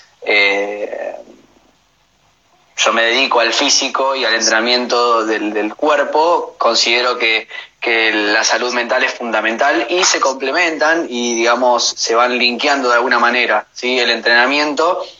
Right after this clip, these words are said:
hay parva de, de investigación científica y, y, y em-, empírica también, eh, que repercute de manera favorable en la salud mental, o sea,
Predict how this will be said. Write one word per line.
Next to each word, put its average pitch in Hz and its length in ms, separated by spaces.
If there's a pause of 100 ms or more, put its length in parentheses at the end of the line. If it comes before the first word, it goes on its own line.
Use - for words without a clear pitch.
(160)
hay 113 380 (840)
parva 127 400
de, 107 240
de 107 140
investigación 117 640
científica 113 720
y, 104 80
y, 104 420
y 107 100
em-, 104 120 (160)
empírica 120 420
también, 147 400 (640)
eh, 104 440
que 107 120
repercute 117 760
de 110 120
manera 120 360
favorable 127 520
en 113 100
la 107 120
salud 110 300
mental, 107 320
o 98 40
sea, - 240